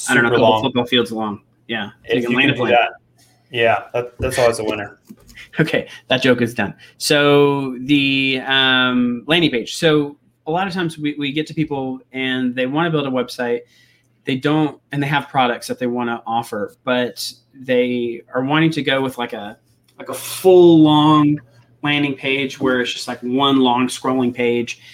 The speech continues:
Speaker 1: They don't really wanna break up content. And while that's fine, um, in certain circumstances, you really want to make sure that you have at least a page set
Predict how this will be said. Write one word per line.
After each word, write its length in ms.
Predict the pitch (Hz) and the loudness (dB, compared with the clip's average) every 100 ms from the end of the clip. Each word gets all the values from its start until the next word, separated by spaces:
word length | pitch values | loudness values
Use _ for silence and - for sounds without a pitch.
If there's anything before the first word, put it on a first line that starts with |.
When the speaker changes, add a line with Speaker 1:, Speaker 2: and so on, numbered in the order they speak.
| - | -8
Speaker 1:
They 80 | - | 0
don't 100 | 170 | 4
really 160 | 180 165 | 6 6
wanna 160 | 143 | 4
break 280 | 117 120 123 | 2 0 2
up 160 | 120 - | -2 -2
content. 460 | 120 117 110 107 | -4 -4 -4 -6
And 100 | 131 143 | -2 0
while 120 | 156 | 2
that's 220 | 147 - | 0 -4
fine, 540 | - 147 135 123 120 120 _ _ _ _ _ | -8 -4 -2 -2 -4 -8 _ _ _ _ _
um, 640 | 135 117 113 110 107 107 - - | -6 -4 -4 -6 -6 -8 -10 -8
in 120 | 120 | -4
certain 260 | 143 139 | -2 -2
circumstances, 640 | 127 151 151 123 123 123 123 | 0 0 0 0 -2 -2 0
you 100 | 131 | 0
really 320 | 135 156 175 | 2 4 6
want 300 | 165 143 135 | 6 4 0
to 100 | 139 | 0
make 300 | 127 127 120 | 2 2 -2
sure 260 | - 127 120 | -4 -2 -2
that 160 | 120 | -4
you 140 | 120 123 | -4 -6
have 320 | - 127 123 | -6 -6 -4
at 180 | 113 113 | -6 -2
least 360 | 127 123 - - - _ _ _ - | -2 -2 -6 -18 -20 _ _ _ -16
a 60 | |
page 840 | - - 143 135 123 117 - - - _ _ _ _ | -14 -6 -2 0 0 -2 -6 -10 -16 _ _ _ _
set 460 | - - 139 127 | -8 -2 0 0